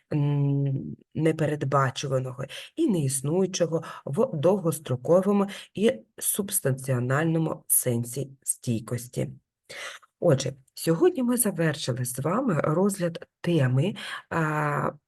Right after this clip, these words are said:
першої теми, а, з дисципліни політологія, і на вас чекає уже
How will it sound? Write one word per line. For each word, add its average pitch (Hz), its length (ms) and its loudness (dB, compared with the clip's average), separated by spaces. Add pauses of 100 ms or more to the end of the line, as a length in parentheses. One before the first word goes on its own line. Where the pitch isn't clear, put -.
(120)
першої 139 600 0
теми, 139 640 2 (320)
а, 143 220 -2
з 135 300 2
дисципліни 147 800 -2 (100)
політологія, 151 1120 0 (440)
і 233 440 0
на 147 140 2
вас 196 400 0
чекає 165 680 0
уже 131 760 0